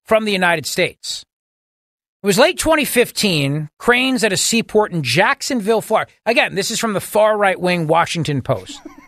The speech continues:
<laughs> Carefully hoisted U S military helicopters worth up to forty million dollars each onto a massive cargo ship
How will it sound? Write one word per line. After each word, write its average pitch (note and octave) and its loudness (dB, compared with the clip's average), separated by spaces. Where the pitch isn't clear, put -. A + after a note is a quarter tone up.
<laughs> - -20
Carefully D4+ 0
hoisted A#3 0
U A#3 4
S - 2
military A3+ 2
helicopters F3+ 0
worth F3 2
up - 0
to E3+ 0
forty C4 0
million A3 2
dollars F3 4
each F3+ 2
onto D#3 0
a C#3+ 0
massive G3 0
cargo F#3+ 2
ship - 0